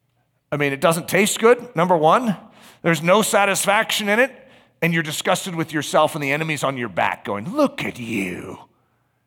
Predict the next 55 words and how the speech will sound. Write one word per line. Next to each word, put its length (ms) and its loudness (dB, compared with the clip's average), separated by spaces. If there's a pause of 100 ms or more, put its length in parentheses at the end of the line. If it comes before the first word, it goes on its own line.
Call 200 2
yourself 540 -4
a 60 -18
Christian." 680 -12 (720)
Ah. 600 6 (460)
This 180 -4
is 80 -8
a 60 -6
miserable 500 -2
way 140 4
to 100 2
live. 600 -2 (600)
And 120 0
this 140 0
isn't 220 -4
the 80 -4
way 140 4
God 180 2
intended 480 -2
us 180 -10
to 100 -6
live. 260 -8
I 60 -8
just 140 -8
want 220 -4
you 60 -6
to 80 -4
know 200 4
that. 300 -8 (2250)
The 60 -2
pursuit 380 2
of 140 -4
excellence 580 -2
is 200 -4
not 240 -2
the 60 -12
problem. 520 -6
The 60 -4
fact 340 -2
that 120 -12
you 140 4
desire 460 2
to 60 -8
do 180 -4
things 340 -6
well, 480 -2
that's 240 2
actually 480 -4
not 240 -2
the 60 -10
problem. 300 4
That's 180 -2
a 40 -6
good 300 -6
quality. 640 -2